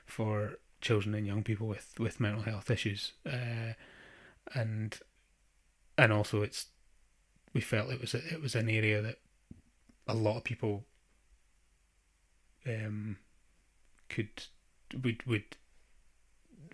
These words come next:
would relate to or, or understand, or, um, anyone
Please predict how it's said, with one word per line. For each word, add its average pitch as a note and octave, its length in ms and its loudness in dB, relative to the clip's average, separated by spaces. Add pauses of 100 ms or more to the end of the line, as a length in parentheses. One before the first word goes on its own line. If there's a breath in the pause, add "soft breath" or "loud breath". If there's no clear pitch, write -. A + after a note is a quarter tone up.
(180)
would A#2+ 280 -6
relate G#2+ 380 4
to A2+ 220 4
or, A2 380 0
or A2+ 140 0
understand, A2 760 0
or, G#2 280 0 (920 loud breath)
um, A2 440 -2 (1000)
anyone G#2+ 540 2